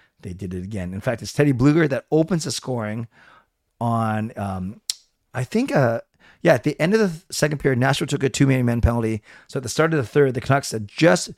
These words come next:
finished their power play, which they didn't score on. So Hughes was still on the ice, and then Teddy Blueger comes over the boards,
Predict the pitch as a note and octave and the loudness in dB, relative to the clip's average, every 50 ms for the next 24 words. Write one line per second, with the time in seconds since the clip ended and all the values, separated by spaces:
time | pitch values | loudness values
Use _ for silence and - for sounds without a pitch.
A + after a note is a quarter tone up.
0 | - - _ - - E3 F3 D#3 - - C#3+ - - B2 B2 A#2 G2 A#2+ B2 A2+ | -20 -20 _ 0 4 4 4 4 4 2 2 4 4 6 6 4 4 2 0 0
1 | G#2+ - B2 A#2+ A2 C3+ C#3 C#3 - - - B2+ A#2+ A2+ G#2+ G#2+ G#2+ G#2 - _ | 0 0 -2 0 0 0 -2 -2 -2 -2 -2 -2 -2 -2 -4 -6 -8 -10 -12 _
2 | _ - - - - - - C#3 A#2+ - D3+ E3+ F#3+ D#3+ D#3+ B2+ - - D#3 D3 | _ -20 -20 -20 -16 -8 -4 -4 0 2 4 2 4 2 0 0 4 4 4 4
3 | C3+ C#3 C3 A#2 B2 C3 B2 - - - A#2+ A2+ A#2 G#2+ - C#3 C#3 C3+ A#2+ A2+ | 4 2 2 0 0 0 0 -2 -6 -8 -8 -8 -8 -4 -2 -2 0 0 0 0
4 | C#3 D3 F3 C#3 - C3 B2 A2+ A#2 A2+ A2+ A2+ G2+ G#2+ A2 G#2+ G#2 G#2 G#2 G#2 | 2 2 2 0 0 0 0 0 0 0 0 -2 -4 -2 -2 -2 -2 -4 -4 -8
5 | - | -10